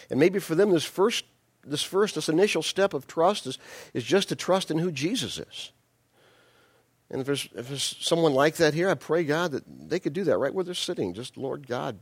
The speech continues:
please, so I, I, I believe in you." And, and just be able to say that to you.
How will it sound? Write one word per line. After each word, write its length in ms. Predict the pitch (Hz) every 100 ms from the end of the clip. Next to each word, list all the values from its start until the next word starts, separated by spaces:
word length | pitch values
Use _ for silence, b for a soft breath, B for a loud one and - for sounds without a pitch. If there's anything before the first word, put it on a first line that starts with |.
| -
please, 380 | 117 156 123 95
so 200 | 64 -
I, 240 | - - 110
I, 80 | -
I 80 | 110
believe 520 | 110 117 156 196 143
in 160 | 127 120
you." 320 | 107 98 78 _ _ b b b b b b -
And, 140 | 90 -
and 80 | 104
just 240 | 135 -
be 120 | 123
able 180 | 160 170
to 60 | 143
say 180 | 156 226
that 260 | 147 -
to 100 | -
you. 120 | 60